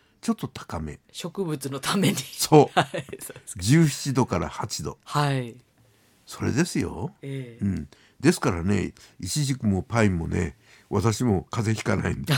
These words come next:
Speaker 2: <laughs> そうですか。
Speaker 1: まあ、話がまた桜に戻りますけどもね。
Speaker 2: はい。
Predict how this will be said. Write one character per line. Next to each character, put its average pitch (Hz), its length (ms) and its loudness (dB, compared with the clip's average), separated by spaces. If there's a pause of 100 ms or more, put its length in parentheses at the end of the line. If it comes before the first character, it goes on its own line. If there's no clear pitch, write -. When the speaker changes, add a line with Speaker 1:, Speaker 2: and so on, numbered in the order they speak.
(140)
Speaker 2:
<laughs> 165 200 -4
そ 147 120 -6
う 143 60 -6
で 123 80 -12
す - 120 -16
か。 - 80 -20
Speaker 1:
ま 110 120 4
あ、 98 100 -2 (320)
話 123 340 2
が 117 180 4
ま 104 120 -2
た 101 200 -2
桜 117 380 -4
に 107 100 2
戻 98 260 0
り 104 80 2
ま 104 120 0
す - 100 -14
け 87 100 -8
ど - 100 -14
も 80 100 -14
ね。 76 120 -6
Speaker 2:
は 143 160 -2
い。 120 120 -8